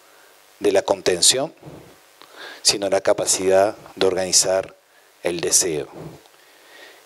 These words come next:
Y eso es lo que este libro nos repone. Por eso, mientras lo leía,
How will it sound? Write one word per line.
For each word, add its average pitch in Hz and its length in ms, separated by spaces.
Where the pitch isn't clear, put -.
Y 110 100
eso 131 160
es 110 60
lo 98 100
que 95 80
este 92 160
libro 92 520
nos 90 160
repone. 78 640
Por 113 180
eso, 160 440
mientras 113 360
lo 110 140
leía, 104 720